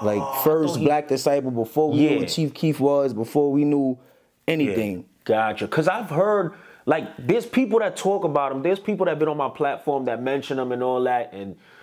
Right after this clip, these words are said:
Speaker 2: always spoke highly of him, this and that. Um,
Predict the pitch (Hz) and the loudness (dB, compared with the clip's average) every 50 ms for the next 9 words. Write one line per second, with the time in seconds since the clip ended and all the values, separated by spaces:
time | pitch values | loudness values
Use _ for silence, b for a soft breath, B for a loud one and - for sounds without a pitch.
0 | B B B B 156 156 151 - - - 165 151 - 113 113 123 135 135 131 135 | B B B B 0 0 0 -2 0 0 2 2 2 2 0 2 2 2 2 4
1 | 135 131 131 117 123 131 131 127 127 127 117 120 127 127 - - 120 120 127 127 | 4 2 2 2 0 -2 0 -2 -2 -2 0 0 0 0 -2 -4 -4 -2 -2 -2
2 | 127 131 127 120 - - - 113 113 113 110 110 104 104 101 101 - | -2 -2 -4 -6 -8 -10 -8 -6 -4 -2 -2 -2 -2 -2 -4 -6 -8